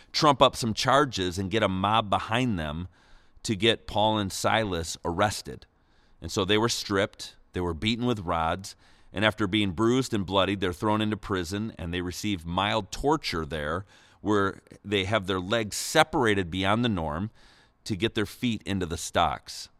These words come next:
And so the jailer had mistreated them, and he was under the command to watch Paul and Silas closely. <laughs> And so Paul and Silas, who had been abused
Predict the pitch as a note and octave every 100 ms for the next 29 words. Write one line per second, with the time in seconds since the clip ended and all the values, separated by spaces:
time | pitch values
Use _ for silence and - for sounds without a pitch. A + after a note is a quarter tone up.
0 | _ _ _ - - F2 - G2 F#2+ -
1 | F2 E2 D#2+ G#2+ A#2 C3+ B2+ B2 A#2 A#2+
2 | - B2+ A#2 A#2 A#2+ A#2+ A#2+ - - _
3 | - - F2+ D#2+ A#2 C3 A#2+ A#2 A#2 A2+
4 | G#2 - G2+ F#2 E2+ D#2+ E2 - - E2+
5 | D2+ F#2 A2 - - F2 E2 E2 - E2
6 | D#2+ E2+ D#2 D#2 D2+ - - - _ -
7 | - E2 D#2 - B1+ - - _ - -
8 | - _ _ _ _ _ _ _ - -
9 | D#2+ E2 - F#2 A2+ A2+ D#2+ D2 D2 E2
10 | - - _ _ - D#2+ D2 E2+ D#2+ C#2
11 | F#2+ A2+ B2 A#2+ - -